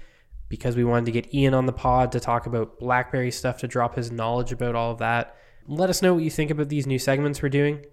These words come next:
Do you like the music? Do you think it's too long? Do you hate the news intro music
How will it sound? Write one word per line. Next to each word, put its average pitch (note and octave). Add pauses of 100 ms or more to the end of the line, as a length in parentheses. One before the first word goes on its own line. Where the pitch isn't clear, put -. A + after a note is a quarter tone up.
Do -
you C3
like A#2
the -
music? D3+
Do C#3
you C3+
think D#3+
it's -
too G3
long? F#3+ (280)
Do F#3
you F#3
hate G3+
the G3
news G#3
intro C3+
music A#2